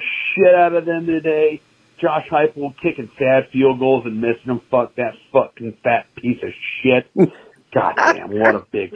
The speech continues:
Speaker 1: fucking win. After four years getting our ass kicked, feels so good. Cannot wait for Sour Grapes this week, boys. M I Z.
Speaker 2: Maybe it's just sheer vanity on my part,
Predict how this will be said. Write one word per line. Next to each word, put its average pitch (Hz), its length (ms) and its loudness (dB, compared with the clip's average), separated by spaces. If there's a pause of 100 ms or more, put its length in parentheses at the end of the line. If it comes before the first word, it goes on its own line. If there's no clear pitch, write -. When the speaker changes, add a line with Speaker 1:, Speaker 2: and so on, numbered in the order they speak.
Speaker 1:
fucking 92 360 -4
win. 92 360 -4 (280)
After 131 340 0
four 139 260 -2
years 127 320 -2
getting 113 160 -4
our 104 120 -2
ass 104 220 -2 (120)
kicked, 107 280 -2
feels 107 200 -4 (120)
so 104 180 2
good. 101 280 -2 (160)
Cannot 139 380 2
wait 120 260 0
for 113 180 -6
Sour 110 240 0
Grapes 101 400 -4
this 101 180 -12
week, 104 280 -2
boys. 104 320 2 (480)
M 117 180 2
I 104 280 -2
Z. 90 240 -6 (180)
Speaker 2:
Maybe 247 420 4 (260)
it's - 240 0
just 135 220 0
sheer 135 320 2
vanity 101 440 0
on 110 140 2
my 104 160 0
part, 107 360 0